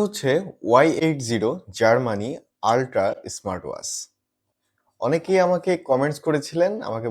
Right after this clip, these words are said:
বলেছিলেন যে আমাকে একটা বাজেট ফ্রেন্ডলি স্মার্ট ওয়াচ সম্পর্কে ধারণা দিন, যেটা ভালো হবে, অনেক ফিচার থাকবে এবং স্মার্ট ওয়াচটার দামও অনেক কম হবে। তো সেজন্যই এই স্মার্ট ওয়াচটা নিয়ে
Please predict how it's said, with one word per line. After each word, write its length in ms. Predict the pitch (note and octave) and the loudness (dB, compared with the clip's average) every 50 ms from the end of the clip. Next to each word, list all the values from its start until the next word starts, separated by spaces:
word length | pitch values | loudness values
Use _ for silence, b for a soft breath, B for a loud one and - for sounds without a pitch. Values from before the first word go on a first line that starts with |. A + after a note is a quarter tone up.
| G#2+ | -2
বলেছিলেন 420 | A2+ A2+ A2+ A2 - - B2+ A#2 A2+ A2+ | 0 0 -2 -2 -4 -4 -4 -2 -2 -2
যে 60 | A#2 A2+ G2 F#2 - | -6 -6 -6 -8 -10
আমাকে 220 | - G#2 G#2 - - A#2 | -10 -10 -10 -8 -8 -10
একটা 120 | G#2 - G#2+ G2+ G2+ - | -10 -10 -18 -18 -10 -4
বাজেট 280 | G2+ G#2 A2+ A#2+ D3+ D3 D3+ - | -4 -2 0 0 -2 -4 -4 -12
ফ্রেন্ডলি 280 | - D3+ D3+ D3 D3 C#3 C#3+ _ - B2+ - | -12 -8 -4 -4 -4 -4 -4 _ -14 -12 -12
স্মার্ট 260 | - - C#3+ C3+ C3 A#2+ | -8 -4 -2 -2 0 0
ওয়াচ 160 | B2 A#2 A2+ - - | -2 -4 -4 -8 -10
সম্পর্কে 400 | A#2+ A2+ G2+ G#2+ G#2 G2+ - F3 G3+ - _ _ _ _ _ _ _ _ _ _ - - | -10 -8 -4 -4 -4 -4 -4 -6 -6 -6 _ _ _ _ _ _ _ _ _ _ -10 -6
ধারণা 280 | B2+ C3+ D3 D3 C#3 B2+ G#2+ G#2+ | 0 2 2 2 2 0 0 0
দিন, 100 | B2+ G3 B3+ - - | 0 -2 -2 -2 0
যেটা 240 | C#3 A#2+ - A#2+ A#2+ A#2+ A#2 - _ _ _ _ _ _ _ _ _ _ _ _ - G2 G2+ | 0 2 4 4 2 2 0 -4 _ _ _ _ _ _ _ _ _ _ _ _ -16 -8 0
ভালো 200 | C3 C#3+ E3+ F3+ E3+ | 4 6 6 6 6
হবে, 240 | F3 F3 E3+ F3 F3+ F#3+ G#3 G3 - - A#2 | 4 0 0 0 -2 -2 -2 -6 -4 -2 0
অনেক 160 | B2 B2+ B2 - - | 0 0 0 -2 -10
ফিচার 280 | - D#3 D#3+ F3+ F3+ E3 E3+ | -10 -6 2 2 2 2 4
থাকবে 280 | E3+ E3+ D#3+ D3+ E3+ G3+ - - _ _ _ _ - - B2+ | 2 2 2 2 0 -6 -6 -8 _ _ _ _ -2 -2 0
এবং 160 | B2 B2 C3 C#3 C3+ - - B2+ - | 0 2 0 -2 -2 -6 -10 -12 -10
স্মার্ট 240 | - - F#3 F3+ F3+ E3+ | -2 0 0 2 4 4
ওয়াচটার 360 | B2+ G#2+ - - - C3 C#3 B2+ G2 F#2 | 4 4 2 0 -2 -2 -2 -2 -4 -2
দামও 340 | G2+ G2+ A#2 C3 B2+ A#2 A2 A2 - - G#2+ | 0 0 2 0 0 0 -2 -4 -4 -4 -2
অনেক 160 | G#2 G#2+ G2+ - - - | -2 -2 -4 -4 0 2
কম 140 | A#2+ A2+ G#2+ F#2 F2 | 2 2 2 -2 -10
হবে। 180 | D2+ - - - _ _ _ - | -16 -18 -20 -20 _ _ _ -2
তো 60 | D#3+ D#3 - | -2 0 6
সেজন্যই 460 | - G#3 G3+ A3+ A#3 A#3 A#3 A#3+ A#3+ - - - F3+ F#3+ | 6 6 6 6 4 6 8 6 6 6 4 2 4 6
এই 80 | A3 A3+ G#3+ - | 6 6 4 2
স্মার্ট 220 | - - A3+ G#3+ G3+ | 0 2 2 4 4
ওয়াচটা 260 | G#3+ G3+ G#3 - A3 G#3+ | 4 2 2 0 0 2
নিয়ে 120 | G#3+ G#3+ | 2 2